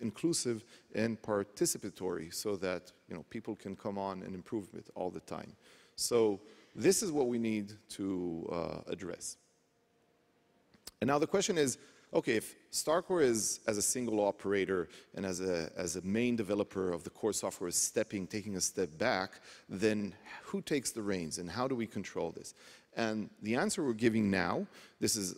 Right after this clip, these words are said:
you know, the next answer, right? But there will be further steps down the line, is that we ne-, we, we believe that a governance token and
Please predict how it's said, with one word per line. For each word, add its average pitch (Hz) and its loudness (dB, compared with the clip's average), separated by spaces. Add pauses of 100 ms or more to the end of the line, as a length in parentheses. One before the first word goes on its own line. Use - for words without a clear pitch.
(280)
you 101 2
know, 85 0
the 87 0
next 147 2
answer, 80 -4 (120)
right? - -4
But 107 -4
there 104 2
will 104 2
be 95 -4
further 120 0
steps - 0
down 95 -2
the 85 -4
line, 95 -2 (280)
is 107 0
that 104 2 (300)
we 135 0
ne-, 135 -4
we, 113 -2 (400)
we 117 -2
believe 110 0
that 90 -2
a 85 0
governance 139 -2
token 175 -2 (400)
and 120 0